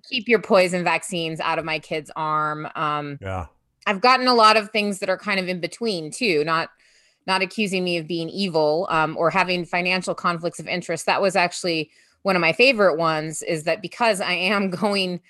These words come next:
Speaker 1: uh, to start a lab at a vaccine research institute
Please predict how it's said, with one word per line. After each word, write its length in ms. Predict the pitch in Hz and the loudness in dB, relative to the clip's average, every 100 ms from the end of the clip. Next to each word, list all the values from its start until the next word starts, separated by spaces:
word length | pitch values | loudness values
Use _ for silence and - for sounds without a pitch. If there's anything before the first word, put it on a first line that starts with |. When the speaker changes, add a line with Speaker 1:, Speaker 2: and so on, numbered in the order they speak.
| _ _ _ - | _ _ _ -4
Speaker 1:
uh, 100 | 175 | -4
to 100 | 185 | -2
start 260 | - 208 185 | 0 2 2
a 60 | |
lab 420 | 175 196 190 180 | 4 6 6 6
at 160 | 170 175 | 2 0
a 60 | 170 | 0
vaccine 420 | 170 175 214 185 | -2 -2 -4 -4
research 420 | 175 202 208 175 - | -4 -4 -6 -6 -6
institute 720 | 208 214 175 - 160 156 | -8 -8 -12 -6 -4 -4